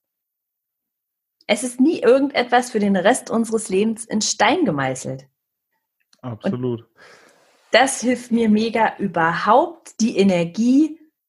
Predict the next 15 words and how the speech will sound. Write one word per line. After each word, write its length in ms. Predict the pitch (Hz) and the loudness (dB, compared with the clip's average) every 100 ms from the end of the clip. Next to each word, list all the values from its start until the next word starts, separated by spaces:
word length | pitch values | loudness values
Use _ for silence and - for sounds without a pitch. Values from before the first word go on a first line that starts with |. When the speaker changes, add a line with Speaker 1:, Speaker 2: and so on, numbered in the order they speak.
| _ _ 208 | _ _ -2
Speaker 1:
nicht 180 | 247 | 0
mehr 180 | 262 247 | 2 0
zu 120 | 240 | -2
verschwenden 640 | 214 202 196 196 208 220 208 | -2 0 0 0 -2 0 0
mit, 160 | 196 208 | 0 0
„Na, 560 | 220 254 294 240 202 | 0 2 2 2 0
mm, 500 | 214 233 262 240 220 | -2 2 2 0 -2
ah, 400 | 160 196 247 233 | -2 0 0 -2
ich 220 | 190 - - | -4 -6 -4
weiß 340 | 196 240 - | -4 -4 -6
nicht, 200 | 196 - | -8 -4
weiß 260 | 180 180 170 | -4 -4 -8
nicht, 200 | 165 170 | -10 -6
weiß 260 | 185 240 | -6 -6
nicht“, 240 | 381 415 | -10 -10